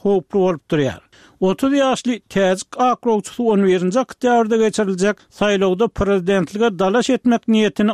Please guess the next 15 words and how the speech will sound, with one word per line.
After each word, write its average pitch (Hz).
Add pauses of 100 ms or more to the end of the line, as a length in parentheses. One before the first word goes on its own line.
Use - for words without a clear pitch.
(140)
yglan 220
edenden 214
soň 202 (300)
howpsuzlyk 208
işgärler 214
tarapyndan 190 (140)
sorak 180
edildi. 147 (220)
Milli 208
howpsuzlyk 262
komitetiniň 233 (160)
Sewit 247
edarasynyň 226 (120)
bir 226 (100)
näçe 240